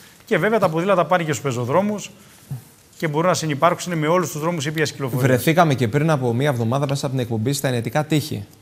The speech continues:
Speaker 2: Δεν ξέρω, έχει καθαριστεί
Speaker 1: Σπουδαίος
Speaker 2: εκεί
Speaker 1: χώρος.
Speaker 2: λίγο, έχει καθαριστεί λίγο η περιοχή, ε.
Speaker 1: Έχουμε κάνει ένα έργο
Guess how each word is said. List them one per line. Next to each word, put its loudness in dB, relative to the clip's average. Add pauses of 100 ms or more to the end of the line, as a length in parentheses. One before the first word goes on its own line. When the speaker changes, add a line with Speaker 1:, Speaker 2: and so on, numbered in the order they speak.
(360)
Speaker 2:
Δεν -4
ξέρω, 0
έχει 0
καθαριστεί 2
Speaker 1:
Σπουδαίος 6
Speaker 2:
εκεί 4
Speaker 1:
χώρος. 2
Speaker 2:
λίγο, 0
έχει -4
καθαριστεί -2
λίγο 0
η -2
περιοχή, -6
ε. -2
Speaker 1:
Έχουμε 0
κάνει 4
ένα 2
έργο 2